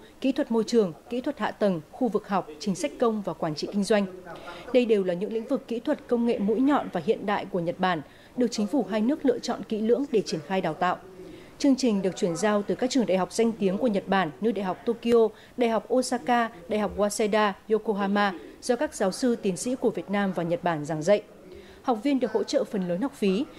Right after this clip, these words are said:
những học viên ưu tú được nhận học bổng toàn phần. Dự kiến đến năm hai nghìn không trăm mười tám, trường bắt đầu đào tạo bậc đại học và tiến sĩ. Mục tiêu đến năm hai nghìn không trăm hai mươi lăm được xếp trong nhóm năm mươi trường đại học hàng đầu châu Á.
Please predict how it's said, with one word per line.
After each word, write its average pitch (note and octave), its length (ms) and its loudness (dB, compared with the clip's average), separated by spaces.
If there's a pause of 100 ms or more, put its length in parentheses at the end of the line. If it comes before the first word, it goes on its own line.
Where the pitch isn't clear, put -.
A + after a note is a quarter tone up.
(180)
những C#4 140 4
học C4+ 160 0
viên B3+ 140 2
ưu A#3+ 180 2
tú G3 300 2
được B3 200 -2
nhận F3+ 120 0
học F3+ 160 -4
bổng E3+ 220 2
toàn F3 140 0
phần. F#3 240 2 (560)
Dự C4 140 2
kiến G3+ 220 2
đến G3+ 120 2
năm B3+ 120 2
hai B3+ 100 2
nghìn F#3 120 0
không A3 160 -2
trăm G#3+ 160 0
mười E3+ 100 2
tám, F3 320 0 (200)
trường G#3+ 180 2
bắt C#4+ 140 -6
đầu G#3 160 2
đào F3 160 0
tạo - 240 -2
bậc F#3+ 200 -2
đại E3+ 120 2
học F3 240 -2
và E3+ 140 -2
tiến E3+ 160 0
sĩ. C4 300 2 (360)
Mục A#3 180 2
tiêu C4+ 140 2
đến G#3+ 160 2
năm C4 120 2
hai C4 80 2
nghìn F#3 140 0
không A#3+ 140 0
trăm B3 160 0
hai A#3 100 2
mươi A3 120 0
lăm A3+ 200 4 (260)
được A3 160 0
xếp D#4+ 240 0
trong A#3 200 -2
nhóm F3+ 240 -2
năm A3+ 120 2
mươi G#3+ 100 2
trường F3+ 180 -2
đại E3 100 -2
học D#3+ 160 -2
hàng E3+ 220 -2
đầu D#3+ 160 2
châu E3+ 180 0
Á. D3+ 220 0